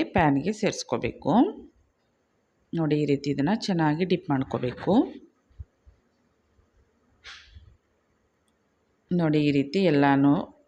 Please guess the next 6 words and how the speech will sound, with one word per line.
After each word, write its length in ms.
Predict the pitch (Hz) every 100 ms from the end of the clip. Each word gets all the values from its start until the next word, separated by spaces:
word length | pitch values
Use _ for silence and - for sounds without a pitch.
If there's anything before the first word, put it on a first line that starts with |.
| _ _ _ _ _ -
ಡಿಪ್ 320 | 165 165 -
ಮಾಡಿ 240 | 151 139 156
ಇದರಲ್ಲಿ 400 | 151 139 135 185
ಪ್ಯಾನಿಗೆ 500 | - 156 143 139 202
ಸೇರಿಸ್ಕೊಂಡು 640 | 226 170 139 - 143 143 185 359 - _ _ _ _ -
ಸಿಮ್ಮಲ್ಲಿ 540 | - 202 185 175 170